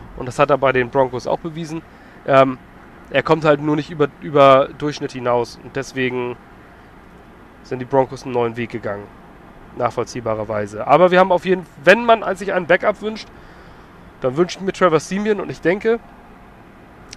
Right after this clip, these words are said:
dass der auch was ausrichten kann. Also dieses Spiel heute Nacht ist nicht verloren, aber, ähm,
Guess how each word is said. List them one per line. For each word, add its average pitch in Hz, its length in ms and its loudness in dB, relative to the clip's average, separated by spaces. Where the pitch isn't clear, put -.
dass 139 140 -4
der 170 120 6
auch 165 120 2
was 175 120 -2
ausrichten 143 520 -4
kann. 117 220 -8
Also 120 180 -6
dieses 135 200 -8
Spiel 160 260 -4
heute 165 200 2
Nacht 151 180 2
ist 147 140 -14
nicht 147 140 -8
verloren, 170 500 -4
aber, 147 440 2
ähm, 139 360 -2